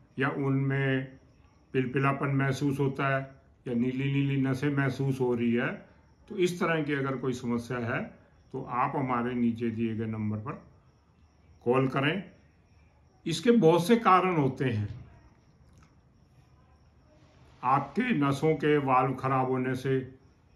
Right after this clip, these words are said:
इनमें नसों में खून रुक जाता है, जिसकी वजह से नसें फूल जाती हैं और इनमें खून जमा हो जाता है और आपको नीली नीली नसें नज़र आने लग जाती हैं।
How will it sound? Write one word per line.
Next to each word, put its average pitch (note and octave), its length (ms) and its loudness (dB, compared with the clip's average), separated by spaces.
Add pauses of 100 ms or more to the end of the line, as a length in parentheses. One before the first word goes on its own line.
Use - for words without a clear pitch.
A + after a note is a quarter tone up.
(420)
इनमें C3+ 220 4
नसों C3+ 340 0
में C3+ 180 2
खून B2+ 280 -2
रुक A#2 120 0
जाता A#2 380 -2
है, B2+ 260 -10 (1040)
जिसकी C#3+ 360 2
वजह C3 240 2
से A2+ 140 -4
नसें B2 320 -2
फूल B2 260 -2
जाती C3 420 0
हैं C3+ 320 -4 (480)
और - 120 -2
इनमें C3+ 280 0
खून C3 280 2
जमा B2+ 300 2
हो C3 120 2
जाता B2+ 320 -2
है - 200 -8 (580)
और D3 260 -2
आपको A#2+ 320 -4
नीली C3 340 0
नीली B2 340 -2
नसें C3 320 -4
नज़र B2 380 -4
आने A2+ 240 -4
लग A2+ 240 -2
जाती A2 320 -6
हैं। F#2+ 260 -10